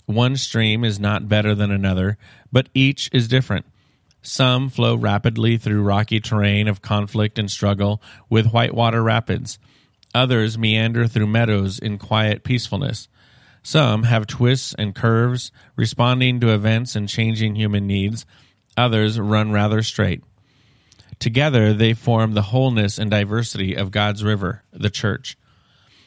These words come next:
One of these streams is called the Wesleyan Holiness Stream, in which the Free Methodist Church was birthed, formed, and thrives. We trace our heritage from the early church through the Roman Catholic, Anglican,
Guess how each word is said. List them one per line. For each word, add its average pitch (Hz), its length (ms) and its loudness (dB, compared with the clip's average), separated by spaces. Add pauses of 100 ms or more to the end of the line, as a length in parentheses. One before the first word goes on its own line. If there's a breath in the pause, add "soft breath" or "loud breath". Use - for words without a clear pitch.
(140)
One 139 260 2
of 151 140 0
these 123 200 2
streams 98 540 -2
is 104 180 -4
called 104 480 0
the 104 140 0
Wesleyan 110 600 0
Holiness 104 460 0
Stream, 98 460 -4 (260 soft breath)
in 113 180 0
which 143 280 0
the 123 80 -4
Free 131 180 -2
Methodist 123 480 0
Church 120 380 -2
was 104 160 0
birthed, 107 440 -2 (260 soft breath)
formed, 110 580 0
and 107 160 -2
thrives. 98 540 -2 (580 soft breath)
We 139 260 2
trace 131 380 -2
our 117 200 0
heritage 104 640 -2
from 104 160 -4
the 101 120 -4
early 120 300 0
church - 560 -4
through 113 280 2
the 113 100 0
Roman 107 280 0
Catholic, 120 520 -2 (400 loud breath)
Anglican, 113 640 0